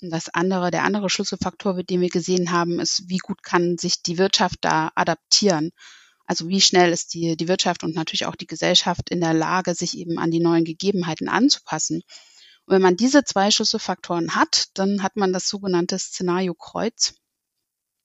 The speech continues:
Dann, äh, das sind das sozusagen die Achsen und dann hat man vier Quadranten und in denen beschreibt man die Szenarien. Und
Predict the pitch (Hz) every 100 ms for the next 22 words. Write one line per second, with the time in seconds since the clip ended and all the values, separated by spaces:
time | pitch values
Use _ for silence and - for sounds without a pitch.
0 | - - 175 170 170 170 - - - -
1 | - - 170 165 175 190 180 175 - 170
2 | 175 180 175 190 247 - - 247 190 180
3 | 190 190 175 - 220 - - 185 247 262
4 | 220 185 170 165 185 202 175 - 165 175
5 | - 165 165 170 - 156 160 185 160 156
6 | 175 160 160